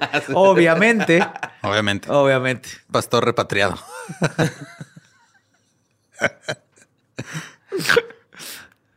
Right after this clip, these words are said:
Speaker 1: Pues se va a bañar, güey, se termina su baño.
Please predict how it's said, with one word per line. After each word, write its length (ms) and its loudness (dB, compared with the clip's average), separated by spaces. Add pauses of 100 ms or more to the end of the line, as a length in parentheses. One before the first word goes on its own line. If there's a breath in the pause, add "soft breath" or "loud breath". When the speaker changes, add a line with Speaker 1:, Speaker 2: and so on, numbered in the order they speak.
(160)
Speaker 1:
Pues 180 0
se 80 4
va 600 4
a 40 2
bañar, 420 4
güey, 180 -4
se 160 -8
termina 280 -8
su 140 -8
baño. 480 -4